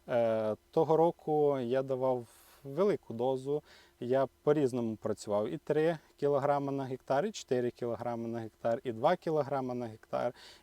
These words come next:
І навіть дуже дробно по, е, триста грам на гектар я його давав.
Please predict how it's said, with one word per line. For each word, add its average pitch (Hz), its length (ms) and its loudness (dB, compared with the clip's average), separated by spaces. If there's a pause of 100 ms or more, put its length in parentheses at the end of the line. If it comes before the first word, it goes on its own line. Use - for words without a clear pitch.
І 151 40 -8
навіть 151 500 -2
дуже 143 280 2
дробно 135 640 2 (120)
по, 123 520 2 (460)
е, 117 1000 2
триста 143 460 2
грам 127 500 -2
на 120 220 -6
гектар 113 500 -2
я 107 200 -4
його 107 200 -6
давав. 107 520 -4